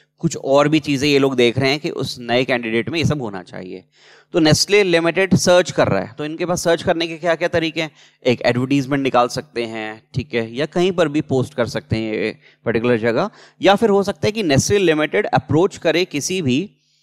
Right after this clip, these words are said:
अ, जॉब कंसल्टेंट के साथ। तो let's say कि कोई भी जॉब कंसल्टेंसी कंपनी है,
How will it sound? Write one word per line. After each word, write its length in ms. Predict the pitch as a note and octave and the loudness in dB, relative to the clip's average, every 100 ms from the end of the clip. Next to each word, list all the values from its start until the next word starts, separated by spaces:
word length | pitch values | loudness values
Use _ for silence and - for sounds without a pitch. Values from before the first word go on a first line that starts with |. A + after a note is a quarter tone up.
| _ _ _ _ _ _ _ - | _ _ _ _ _ _ _ 2
अ, 180 | C3+ C#3+ - - | 2 2 -2 -12
जॉब 300 | B2+ E3 E3 | -2 4 4
कंसल्टेंट 680 | D#3+ D#3 C3+ B2 G#2 F#2+ - | 4 -2 0 0 -2 -6 -8
के 180 | - A2 | -8 -6
साथ। 400 | - - D#2+ - | -6 -6 -2 -2
तो 160 | - C#3 | 0 2
let's 280 | D3+ - | 2 2
say 100 | F3 | -2
कि 160 | E3 F3+ | -2 -2
कोई 200 | E3 D#3+ | 0 2
भी 120 | D#3 | 2
जॉब 200 | C#3 C3 | 4 2
कंसल्टेंसी 640 | - C#3+ C#3 C#3+ C#3 C#3 C#3 | 2 -4 -2 -2 -2 -4 -4
कंपनी 420 | B2+ A#2+ C#3 D3 | -4 -4 -6 -4
है, 160 | F3+ | -6